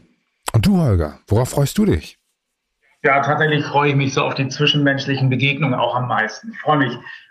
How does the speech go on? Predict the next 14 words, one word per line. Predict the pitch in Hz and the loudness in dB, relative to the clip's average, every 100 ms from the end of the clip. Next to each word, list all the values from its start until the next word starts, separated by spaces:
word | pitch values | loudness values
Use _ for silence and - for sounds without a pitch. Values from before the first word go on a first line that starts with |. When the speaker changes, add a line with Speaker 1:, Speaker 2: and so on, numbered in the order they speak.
| - | -16
Speaker 2:
auf | - | -4
das | 127 - | -4 2
Lola-Publikum, | 180 208 170 160 - 175 175 160 156 151 147 | 4 4 4 2 2 0 0 -2 2 2 4
was, | 143 139 - - - | 0 -2 -10 -16 -8
das | - - | -8 -8
kann | - 139 | -4 0
man | 131 | 0
ja | |
auch | 135 | 2
mal | 147 147 | 2 0
an | 135 | 0
dieser | 139 135 | 0 0
Stelle | - 135 131 | 0 -2 0
sagen, | 127 127 127 131 135 | 0 2 2 2 -2